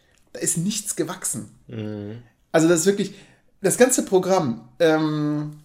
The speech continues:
Speaker 1: <laughs> es gab Unkrautbefall, dann tatsächlich Schädlingsbefall, richtig krass.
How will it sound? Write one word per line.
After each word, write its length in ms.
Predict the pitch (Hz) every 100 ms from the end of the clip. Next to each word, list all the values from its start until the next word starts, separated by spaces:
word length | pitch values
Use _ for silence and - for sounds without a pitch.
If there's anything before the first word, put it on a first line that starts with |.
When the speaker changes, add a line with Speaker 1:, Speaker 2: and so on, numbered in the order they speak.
| -
Speaker 1:
<laughs> 1200 | 131 135 - - - 202 185 147 _ _ _ -
es 180 | 156
gab 180 | - 160
Unkrautbefall, 1120 | 190 233 - 247 254 247 240 233 220 220 277 320 - _ _ _ _ -
dann 280 | 170 196 196
tatsächlich 440 | 185 196 185 180
Schädlingsbefall, 1300 | - 180 254 - 165 143 - 135 123 131 147 185 -
richtig 340 | 160 226 233 -
krass. 420 | - 240 -